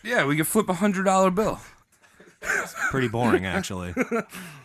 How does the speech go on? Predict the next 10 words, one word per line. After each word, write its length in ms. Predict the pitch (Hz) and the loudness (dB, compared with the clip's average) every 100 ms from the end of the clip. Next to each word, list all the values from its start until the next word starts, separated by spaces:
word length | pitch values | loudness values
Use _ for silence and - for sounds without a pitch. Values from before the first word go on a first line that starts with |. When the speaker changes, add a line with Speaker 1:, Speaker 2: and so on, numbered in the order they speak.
| _ _ _ _ _ _ - | _ _ _ _ _ _ -14
Speaker 3:
Yeah, 120 | 110 | -8
not 200 | 104 113 | -6 -4
that 120 | 120 107 | -2 -2
exciting. 400 | - 101 82 87 - - _ - | -4 -8 -10 -16 -20 -20 _ 0
Speaker 1:
All 60 | 165 | 4
right, 220 | 151 107 | 4 2
so 400 | - 180 170 120 _ _ _ _ _ _ _ - | 4 4 4 2 _ _ _ _ _ _ _ 2
in 220 | 180 160 | 2 2
seventeen 600 | - 226 208 202 196 190 | 2 2 4 0 -2 -2
seventy-two, 1080 | - 196 190 185 185 175 - 190 143 92 | 2 4 4 2 -4 -4 2 4 4 2